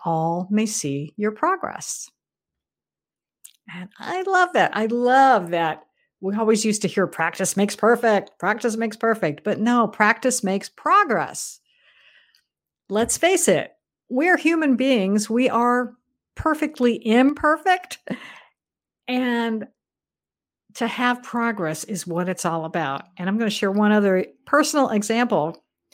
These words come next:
Again, one of the things that has been, I wouldn't say an issue, but it's something that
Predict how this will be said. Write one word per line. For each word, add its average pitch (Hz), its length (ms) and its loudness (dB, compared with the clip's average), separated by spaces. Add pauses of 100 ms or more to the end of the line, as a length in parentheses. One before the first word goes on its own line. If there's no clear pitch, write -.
(1080)
Again, 185 560 -2
one 214 220 2
of 240 120 2
the 226 80 0
things 208 600 2 (880)
that 190 440 0
has 196 280 -2
been, 175 680 -2 (2250)
I 302 60 -6
wouldn't 381 280 -4
say 247 220 2
an 220 120 -2
issue, 202 420 0
but 220 160 -2
it's 214 160 2
something 247 760 -2
that 196 800 -2